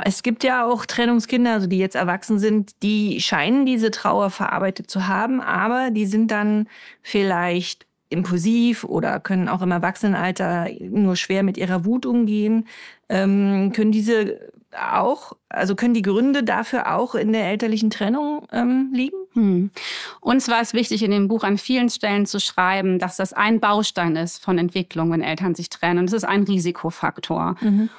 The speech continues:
Speaker 2: Und meine Erfahrung als, ähm, Psychotherapeutin mit Wut ist, dass Wut häufig ein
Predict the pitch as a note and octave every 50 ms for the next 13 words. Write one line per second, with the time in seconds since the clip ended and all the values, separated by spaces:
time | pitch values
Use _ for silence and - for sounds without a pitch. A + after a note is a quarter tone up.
0 | - - - A3 A#3 B3 A#3+ C#4+ D4+ A3 A3+ A3 - - A#3+ A3+ A#3 A3+ A3+ G3+
1 | G3+ F3 - - - F#3 F#3+ G3+ - - A#3 A#3 A3 A3 G3 F#3 F#3+ - - B3
2 | B3+ C4+ C4+ C4+ A3+ G#3+ G3+ F#3 F#3 F#3 G#3+ A#3 C4 B3+ - - G#3 G#3 - G3+
3 | G3+ - - - A3 G#3 G3 - - G#3 G#3 G#3+ A#3 A3 - G#3+ G3+ G#3+ G3+ -
4 | - - F#3 F#3 F#3 F#3+ F#3+ F#3+ F#3